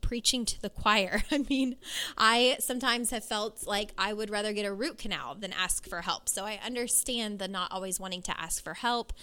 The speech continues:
But if you're not doing those things for yourself and then you're showing up to try and help someone else, you will find that you're drowning and that you can't properly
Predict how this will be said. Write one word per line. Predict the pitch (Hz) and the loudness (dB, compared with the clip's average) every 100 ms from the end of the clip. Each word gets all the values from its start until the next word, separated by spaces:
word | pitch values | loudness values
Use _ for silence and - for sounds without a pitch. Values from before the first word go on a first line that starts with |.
| - - - - _ _ | -14 -18 -20 -20 _ _
But | 226 208 - | 0 2 2
if | 220 214 | 0 -4
you're | 220 233 277 | 0 0 0
not | 269 240 226 180 175 | -2 -2 -4 -4 -6
doing | 208 220 233 214 | -4 -2 -2 -2
those | 185 185 | 0 0
things | - 202 185 | -2 -2 -4
for | - 185 | -6 -6
yourself | 170 175 185 - 190 175 226 226 | -6 -6 -2 0 2 2 0 -4
and | 190 | -6
then | 185 | -6
you're | 175 | -4
showing | - - 185 196 | -2 0 -2 -2
up | 180 - | -4 -4
to | 202 | -6
try | - 175 190 202 - | -6 -4 -4 -4 -6
and | 190 | -10
help | 180 - 208 190 - | -8 -2 0 0 -2
someone | - 208 196 180 - | -2 -2 -2 -6 -4
else, | 175 208 - | -4 0 -2
you | 226 202 208 233 | -2 -6 -6 -4
will | 240 247 | -2 -2
find | 220 - 254 226 190 185 | -4 -2 2 2 0 -2
that | 180 - | 0 0
you're | 185 185 196 196 | -2 -6 -4 -6
drowning | 175 170 185 185 180 147 147 - | -6 -4 -2 0 -2 -6 -8 -8
and | 180 | -4
that | 156 | -4
you | 190 190 | -4 -10
can't | - 208 208 | -8 -6 -6
properly | - 202 208 196 185 180 | -4 -4 -2 -4 -4 -4